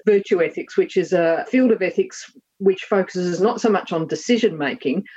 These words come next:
but more about your personal characteristics and qualities and the importance of developing and cultivating those in a way that's quite,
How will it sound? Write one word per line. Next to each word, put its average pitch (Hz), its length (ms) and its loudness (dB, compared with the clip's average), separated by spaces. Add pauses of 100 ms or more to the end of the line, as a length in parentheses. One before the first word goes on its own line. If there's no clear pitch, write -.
(160)
but 180 180 0
more 190 300 2
about 175 320 -2
your 170 160 0
personal 180 400 -2
characteristics 156 880 -4
and 147 140 -4
qualities 175 760 -2 (340)
and 180 160 0
the 165 80 2
importance 165 380 0
of 156 160 0
developing 160 640 0
and 151 140 -4
cultivating 151 680 0
those 147 440 2
in 208 180 2
a 208 60 2
way 233 280 0
that's - 240 -12
quite, 214 380 0